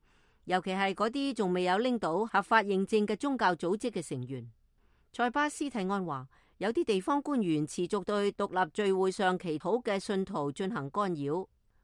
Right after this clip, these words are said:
拘留同恐嚇，亦都拒絕為一啲團體組織發放法律認可。生活喺越南中部高原上嘅少數族裔群體，亦都係時時被稱為蒙塔納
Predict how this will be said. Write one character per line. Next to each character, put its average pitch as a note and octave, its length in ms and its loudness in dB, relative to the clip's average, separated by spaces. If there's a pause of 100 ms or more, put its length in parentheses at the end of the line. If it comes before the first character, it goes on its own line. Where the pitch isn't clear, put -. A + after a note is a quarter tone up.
(140)
拘 C#4+ 200 4
留 D3+ 220 2
同 C#3+ 200 -8
恐 D3+ 220 -8
嚇， D#3 200 -4 (440)
亦 E3+ 120 -4
都 A3+ 140 0
拒 G3 120 -6
絕 F3+ 280 0
為 E3 160 -2
一 G#3+ 80 0
啲 G#3 420 -4
團 F3+ 180 -2
體 F#3+ 100 -2
組 F#3 120 0
織 A3+ 260 2
發 G3+ 180 -2
放 F#3 240 0
法 F3+ 180 0
律 E3 100 -2
認 D3 240 -6
可。 C#3+ 320 -10 (340)
生 D4 260 -2
活 A3 100 0
喺 G#3 140 0
越 A#3+ 140 2
南 D#3 380 2
中 C#4 260 0
部 F3 200 2
高 C#4 220 -2
原 D#3+ 160 0
上 D#3+ 260 -2
嘅 F3+ 140 -4
少 G3 240 0
數 F#3+ 240 0
族 D3 180 -4
裔 D#3 140 -2
群 B2+ 220 -8
體， D#3 300 -12 (360)
亦 G#3 100 0
都 C#4+ 160 -2
係 F#3 200 0
時 E3 180 -6
時 D#3+ 200 -4
被 F3+ 200 -2
稱 C#4+ 240 -4
為 D3 300 -2
蒙 D#3 260 -6
塔 F#3+ 200 2
納 E3 220 0